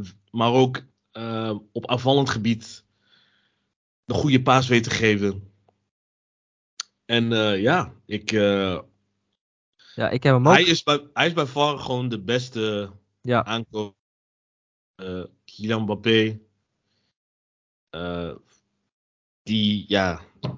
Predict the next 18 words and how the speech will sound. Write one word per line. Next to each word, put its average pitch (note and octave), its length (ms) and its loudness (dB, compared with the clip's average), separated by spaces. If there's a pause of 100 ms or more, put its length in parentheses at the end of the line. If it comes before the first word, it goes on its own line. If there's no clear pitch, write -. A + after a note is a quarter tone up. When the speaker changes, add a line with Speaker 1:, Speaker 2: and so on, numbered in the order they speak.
Speaker 1:
de G2+ 160 -6
Qataris G#2+ 520 0
hebben F#2 180 -4
gedaan. D#2+ 400 -12 (260)
Speaker 2:
Ja, A2 260 -2
ik A#2 200 -4
heb, C#3 220 2
eh, B2+ 220 6
ook D#3+ 160 6
Marquinhos C3+ 520 0
achterin. A#2+ 500 -4 (280)
Ehm, A2 460 -8 (500)
toevalligerwijs D3+ 680 4
heb C#3+ 120 0
ik - 180 -8 (220)
ook F3+ 260 0
William C#3+ 300 4
Saliba. B2+ 520 0